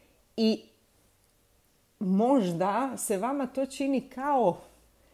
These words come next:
jedna ok, jedna plemenita crta, međutim, vi morate znati da vi ne možete stalno balansirati na način, ne vi, niko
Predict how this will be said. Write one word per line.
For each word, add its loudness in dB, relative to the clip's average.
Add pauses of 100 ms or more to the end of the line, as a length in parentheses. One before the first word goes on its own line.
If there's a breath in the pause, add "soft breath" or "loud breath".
(300 soft breath)
jedna 2
ok, -6
jedna 2
plemenita -4
crta, -10
međutim, -4 (200)
vi -2
morate 0
znati -2
da -2 (340 loud breath)
vi -2
ne 2
možete -2
stalno 0
balansirati -4
na -4
način, -4
ne 2
vi, 0
niko 2